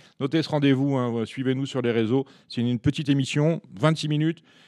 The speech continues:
et, euh, on sait tout. On a un entraîneur avec nous, on a en principe de bons pronostiqueurs.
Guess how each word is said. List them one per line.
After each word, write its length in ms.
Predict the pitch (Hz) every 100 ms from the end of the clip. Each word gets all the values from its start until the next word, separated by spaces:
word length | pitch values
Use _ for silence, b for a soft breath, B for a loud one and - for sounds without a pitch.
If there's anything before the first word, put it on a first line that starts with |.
| b
et, 200 | 127 131
euh, 180 | 127 120 127
on 100 | 135
sait 180 | 131
tout. 220 | - 143 147
On 120 | 131
a 20 |
un 100 | 123
entraîneur 380 | 127 - 127 120
avec 180 | 120 107
nous, 140 | 151
on 160 | 147 127
a 260 | 123 120 117
en 160 | 120
principe 320 | - 139 - 156
de 100 | 139
bons 140 | 143
pronostiqueurs. 680 | 143 143 131 135 156 170